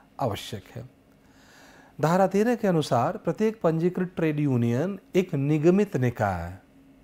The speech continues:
जिस नाम से वह पंजीकृत है, उस नाम से वह एक निगमित निकाय होगा।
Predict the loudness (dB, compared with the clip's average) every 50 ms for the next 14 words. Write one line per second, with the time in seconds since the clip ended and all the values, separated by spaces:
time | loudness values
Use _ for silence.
0 | _ -8 -8 -8 -6 -4 -2 0 0 0 -2 -4 -4 -4 -4 -2 -2 -4 -2 -2
1 | -4 -4 -6 -8 -8 -8 -8 -10 -10 -10 -8 -10 -10 -10 -12 -20 -20 -20 -20 -20
2 | _ _ -10 -6 -4 -4 -4 -4 -6 -8 -8 -8 -6 -6 -8 -8 -8 -8 -8 -6
3 | -4 -2 -2 -2 -2 -2 -2 -4 -4 -4 -4 -4 -4 -4 -4 -4 -4 -4 -4 -6
4 | -8 -10 -12 -14 -14 -14 -18 -20